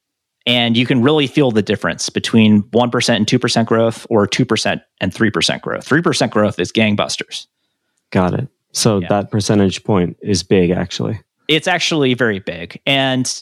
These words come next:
Speaker 1: you know, they're leaving the European Union, so they're gonna get kinda screwed. We're talking about minus three and minus four percent. And I was just saying that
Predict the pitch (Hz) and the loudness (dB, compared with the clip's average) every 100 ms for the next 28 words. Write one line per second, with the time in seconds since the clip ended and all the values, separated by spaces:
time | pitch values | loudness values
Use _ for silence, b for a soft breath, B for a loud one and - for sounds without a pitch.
0 | _ _ _ - 139 107 131 143 202 196 | _ _ _ -4 -2 0 2 2 2 2
1 | 160 143 143 - 127 110 120 156 190 - | 0 0 -2 0 0 2 2 2 2 0
2 | 147 131 131 117 156 185 131 113 113 - | -2 0 0 0 0 0 0 0 0 -6
3 | - - 117 101 - 104 110 156 - - | -8 -4 -2 -2 -2 0 2 0 -2 -16
4 | _ _ _ _ _ _ _ _ - 123 | _ _ _ _ _ _ _ _ -4 -2
5 | 170 170 139 127 131 120 131 135 127 - | 0 0 -2 -2 0 0 2 0 -2 -6
6 | 117 127 110 104 107 101 - - 95 - | -2 0 2 2 0 0 -2 -2 -2 -2
7 | - 60 57 - _ _ _ _ _ _ | -4 -6 -8 -14 _ _ _ _ _ _
8 | _ _ _ _ - 113 117 123 117 123 | _ _ _ _ -6 -2 0 0 0 0
9 | - 131 120 113 110 107 104 _ _ _ | 2 2 2 0 -2 -4 -8 _ _ _
10 | 127 107 | -2 -2